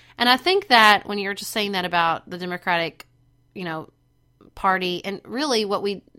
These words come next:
ha-, have both said is that the idea is particularly around the debate structure has just harmed the party generally because they're such great debates and they're burying them. It's not just that they were,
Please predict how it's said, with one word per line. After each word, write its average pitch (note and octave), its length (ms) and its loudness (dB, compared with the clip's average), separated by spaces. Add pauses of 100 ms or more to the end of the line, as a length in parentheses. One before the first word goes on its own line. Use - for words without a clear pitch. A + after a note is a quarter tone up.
(200)
ha-, F3+ 220 -8 (180)
have F#3+ 180 -4
both G3+ 240 0
said E3 320 -4
is F3 200 -8
that E3 340 -2 (480)
the G#3+ 100 4
idea F#3+ 220 2
is F3+ 100 -4
particularly G3 460 -6
around E3+ 180 -6
the E3 80 -8
debate E3+ 360 -6
structure D#3+ 580 -8
has A3 180 -6
just E4 220 -2
harmed D4 240 0
the C4 60 -2
party B3 300 0
generally G#3 520 0
because G3+ 760 0 (360)
they're A3+ 100 -2
such C4+ 260 -4
great C#4+ 220 2
debates F#4 480 4
and A#3 160 -6
they're A#3 100 0
burying A#3+ 540 0
them. E3 280 -8
It's F3 160 -14
not A3 180 -4
just G#3 200 -10
that F#3+ 160 -10
they F3+ 240 -6
were, E3 460 -6